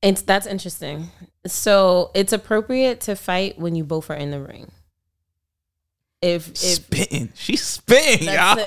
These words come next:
Speaker 1: it. <laughs> If you both are not in the ring and you are standing there, like, like, visually, imagine yourself getting into a ring and swinging by yourself and someone just screaming at you from the sidelines on how you can be better.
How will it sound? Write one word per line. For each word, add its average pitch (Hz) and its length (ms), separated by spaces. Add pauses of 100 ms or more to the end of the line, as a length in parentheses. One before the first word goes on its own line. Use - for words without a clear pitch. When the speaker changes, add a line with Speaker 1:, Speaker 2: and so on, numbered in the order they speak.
Speaker 1:
it. 262 1300 (160)
<laughs> - 240
If 208 160
you 233 120
both 262 260
are 247 100
not 208 280
in 214 100
the 208 100
ring 175 400
and 170 180
you 208 200
are 208 100
standing 185 400
there, 170 140
like, 170 300
like, 165 240
visually, 190 680 (320)
imagine 202 460
yourself 175 520
getting 185 260
into 170 280
a 156 80
ring 165 260
and 151 120
swinging 156 420
by 147 140
yourself - 600 (260)
and 180 140
someone 180 300
just 165 180
screaming 175 400
at 147 120
you 156 160
from 151 200
the 143 60
sidelines 139 640
on 143 120
how 147 160
you 143 160
can 139 160
be 135 160
better. - 340